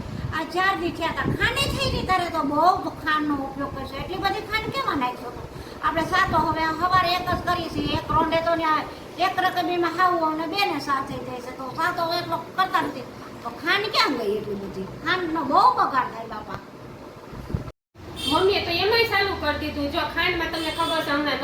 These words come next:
Speaker 2: નકરું વરિયાળીનું શરબત થાય છે. પછી આપણે રહેતા હોય તો ઓલો માંડવીના ભૂકામાં કરીને નાખતા હોય.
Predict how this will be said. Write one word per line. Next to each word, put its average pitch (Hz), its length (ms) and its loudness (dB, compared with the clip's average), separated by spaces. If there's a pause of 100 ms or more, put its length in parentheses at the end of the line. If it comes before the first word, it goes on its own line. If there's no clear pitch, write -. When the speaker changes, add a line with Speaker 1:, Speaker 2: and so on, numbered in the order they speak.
Speaker 2:
નકરું 381 300 0
વરિયાળીનું 285 520 0
શરબત 269 360 -4
થાય 285 260 2
છે. 233 100 -2 (340)
પછી 311 300 0
આપણે 311 240 2
રહેતા 302 400 2
હોય 302 160 -2
તો 302 60 -2
ઓલો 285 160 0
માંડવીના 294 560 0
ભૂકામાં 285 580 0
કરીને 294 320 -2
નાખતા 269 480 0
હોય. 269 320 -2